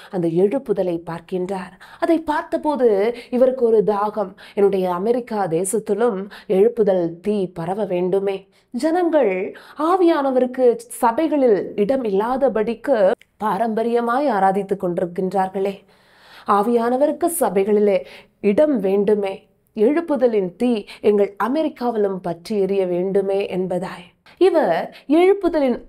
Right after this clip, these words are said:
அக்கினியை பெற்றுக்கொண்டு அமெரிக்காவிற்கு திரும்ப போகிறார். அங்கே போய் சிக்காகோ மற்றும் சில மாநிலங்களில் உள்ள சபைகளில் போய் ஆவியானவர்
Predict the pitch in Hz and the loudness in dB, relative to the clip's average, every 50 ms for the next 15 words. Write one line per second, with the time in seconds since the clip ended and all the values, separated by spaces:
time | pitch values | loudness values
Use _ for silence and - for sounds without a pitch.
0 | - 233 269 277 - - 339 302 294 262 240 208 196 185 196 - 185 185 190 - | -4 -2 -2 -4 -2 0 2 2 2 4 4 2 2 2 0 -2 -2 -2 -2 -4
1 | 247 247 - 240 226 233 233 294 262 208 180 175 180 180 - - _ _ - 170 | -4 0 2 2 2 4 4 4 4 6 4 4 2 0 -2 -8 _ _ -8 -6
2 | 165 175 214 247 254 233 214 185 - 196 185 175 180 175 175 - 185 175 170 160 | -4 -2 0 0 2 2 0 -2 -2 -4 -2 -2 -2 -2 -2 0 0 2 2 2
3 | 160 165 - 190 180 202 226 208 185 190 190 175 170 190 190 - - - - - | 0 -2 -4 -2 -2 0 0 0 0 0 0 -2 -2 -4 -8 -10 -12 -14 -16 -20
4 | _ _ _ _ _ _ _ _ - - - - - - - - 330 359 359 349 | _ _ _ _ _ _ _ _ -20 -20 -20 -20 -20 -8 -2 0 2 2 4 4
5 | 339 330 339 349 339 330 269 220 185 180 185 - - - - - - 330 339 - | 2 2 2 2 4 4 4 2 0 -2 -6 -10 -14 -20 -6 -2 -2 -2 0 0
6 | - 370 339 359 359 - 220 185 170 170 - - - - - - - 339 349 349 | 0 0 0 2 0 0 2 2 2 0 -2 -6 -10 -14 -8 -2 -2 0 2 2
7 | 339 294 294 - - 339 320 277 247 196 175 - 185 180 190 202 226 277 311 302 | 0 0 0 0 0 2 2 4 2 2 0 -2 -2 -2 -2 -2 -2 0 0 0
8 | 311 269 247 226 214 202 190 190 190 208 233 240 233 185 175 175 185 190 - - | 2 0 0 0 0 0 2 2 2 2 2 2 2 2 2 2 0 -2 -6 -14
9 | - - - 254 247 233 320 320 254 262 247 220 190 185 170 180 - 226 254 214 | -12 -10 -8 -6 -2 0 0 2 2 2 2 2 2 0 -2 -2 0 2 2 4
10 | 180 170 170 220 277 - - _ _ - - _ _ - 180 175 226 269 269 262 | 2 2 0 -2 -4 -6 -14 _ _ -20 -20 _ _ -8 -6 -4 -4 -2 -2 -2
11 | 247 226 208 202 202 190 208 202 196 180 | -2 -2 -2 -2 -2 0 2 2 2 2